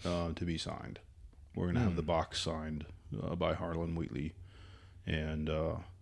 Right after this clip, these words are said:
Speaker 2: Wow.
Speaker 1: so that's a, that's a,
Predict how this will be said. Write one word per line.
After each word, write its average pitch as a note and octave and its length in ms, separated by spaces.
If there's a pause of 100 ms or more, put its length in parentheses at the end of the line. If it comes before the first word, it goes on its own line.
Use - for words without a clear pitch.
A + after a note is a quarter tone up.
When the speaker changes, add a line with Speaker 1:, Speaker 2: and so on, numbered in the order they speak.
(340)
Speaker 2:
Wow. E2+ 280 (220)
Speaker 1:
so D#2+ 400 (460)
that's G2+ 240
a, G2+ 40
that's F#2+ 300
a, E2 240